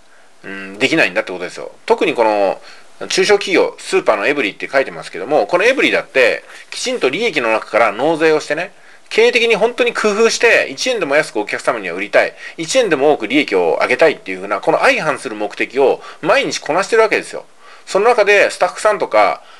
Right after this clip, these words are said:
幹部の方とかも疲弊してますよね。お客さんは毎日のように朝から晩まで来る。で、中にはわがままを言う人もいる。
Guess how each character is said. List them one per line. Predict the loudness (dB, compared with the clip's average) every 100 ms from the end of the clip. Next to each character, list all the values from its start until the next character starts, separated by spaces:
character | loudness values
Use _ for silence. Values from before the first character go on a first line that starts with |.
| -2
幹 | -2 0
部 |
の | -4
方 | -4 -6
と |
か | -6
も | -6 -6
疲 | -4
弊 | -2 -2
し |
て | -2
ま | -4
す | -2
よ | -2
ね。 | 0 -2 -6 -20 -20 -8
お | -2
客 | 0 0
さ | 0
ん | 0
は |
毎 | 2 -2
日 | -4 -2
の |
よ | -2
う |
に | 0 0
朝 | 2 2
か |
ら | 2
晩 | 2
ま | 0
で | -2
来 | 0 0
る。 | -2 -12 -20 -2
で、 | 0 2
中 | 2
に | 2
は | 2
わ | 2
が | 2
ま | 2
ま |
を | 0
言 | -4
う |
人 | -6
も | -8
い | -2
る。 | -2